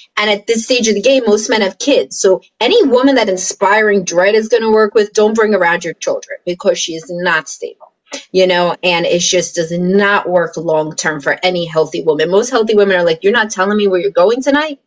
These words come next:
Fuck you. Why would I be in this relationship? What are we, children?" You know, so it's, it's, um,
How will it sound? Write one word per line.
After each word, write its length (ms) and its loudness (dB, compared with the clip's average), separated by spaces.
Fuck 240 0
you. 400 4
Why 220 2
would 100 2
I 140 2
be 100 -4
in 80 2
this 160 -2
relationship? 640 -2
What 140 2
are 80 2
we, 140 -6
children?" 460 0
You 80 4
know, 260 0
so 360 2
it's, 260 -2
it's, 360 0
um, 420 2